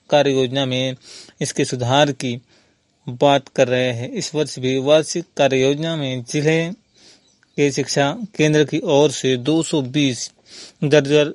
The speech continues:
स्कूल भवनों के लिए राशि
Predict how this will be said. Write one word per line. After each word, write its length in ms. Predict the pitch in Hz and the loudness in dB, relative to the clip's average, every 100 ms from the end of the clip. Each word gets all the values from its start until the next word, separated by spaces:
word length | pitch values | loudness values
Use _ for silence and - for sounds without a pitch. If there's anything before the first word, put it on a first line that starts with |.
| 440 | -10
स्कूल 300 | - - 151 | -8 -4 -4
भवनों 380 | 127 131 135 143 | -4 -4 -4 -4
के 160 | 135 127 | -2 -2
लिए 420 | 123 131 135 143 - - - 147 | 0 2 0 -2 -10 -20 -8 2
राशि 460 | 143 131 151 220 | 2 2 -4 -6